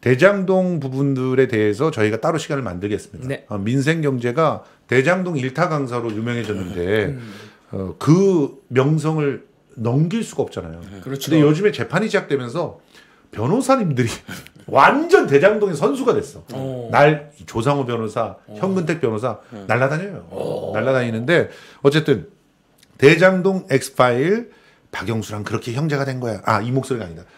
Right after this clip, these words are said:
Speaker 1: 박영수랑 그렇게 형제가 된 거야. <laughs> 예, 김만배의 육성 파일이 들어가 있는 거 직접 뉴스타파에서 들어보시고 저희들이 다음 주에 설명해 드리도록 하겠습니다. 자,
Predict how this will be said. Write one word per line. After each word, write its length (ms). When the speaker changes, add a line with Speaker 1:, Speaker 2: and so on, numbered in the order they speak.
Speaker 1:
박영수랑 680
그렇게 300
형제가 600
된 80
거야. 840
<laughs> 100
예, 280
김만배의 680
육성 440
파일이 640
들어가 300
있는 320
거 260
직접 440
뉴스타파에서 640
들어보시고 640
저희들이 500
다음 220
주에 140
설명해 320
드리도록 400
하겠습니다. 580
자, 320